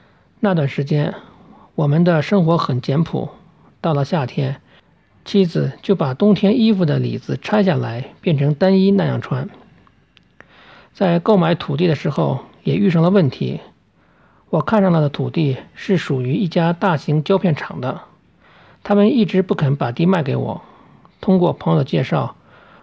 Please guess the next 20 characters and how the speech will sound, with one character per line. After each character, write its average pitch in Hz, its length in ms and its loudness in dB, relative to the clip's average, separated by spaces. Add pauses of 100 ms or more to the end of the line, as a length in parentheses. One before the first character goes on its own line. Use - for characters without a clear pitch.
(120)
我 156 100 0
去 202 180 2
找 139 240 -2
大 160 220 -2
印 165 140 2
公 175 180 2
司 165 160 -4
的 151 220 0
永 131 220 -2
田 175 200 0
雅 127 180 -2
一 156 140 -2
社 - 160 -2
长 127 160 -4
商 190 240 0
量。 - 220 -4 (920)
永 175 160 2
田 208 180 4
社 214 180 2
长 139 320 -4